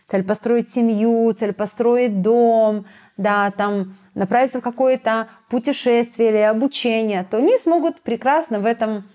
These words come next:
сработаться. Вот. А когда водолею захочется погрузиться в какой-то свой мир,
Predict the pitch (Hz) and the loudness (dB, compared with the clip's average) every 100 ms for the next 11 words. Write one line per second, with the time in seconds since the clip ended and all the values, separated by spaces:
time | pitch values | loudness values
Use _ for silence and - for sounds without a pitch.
0 | _ _ _ - 214 190 175 143 - - | _ _ _ -4 -2 0 0 -4 -16 -16
1 | 151 160 151 160 202 208 214 220 240 277 | -10 -8 -8 -8 -4 0 0 0 2 2
2 | 247 196 190 190 233 190 - - 185 214 | 2 0 -2 -2 -2 -4 -14 -12 -4 -2
3 | 202 190 - 151 170 185 190 185 208 233 | -2 -4 -8 -12 -10 -10 -10 -8 -4 0
4 | 480 508 | 2 0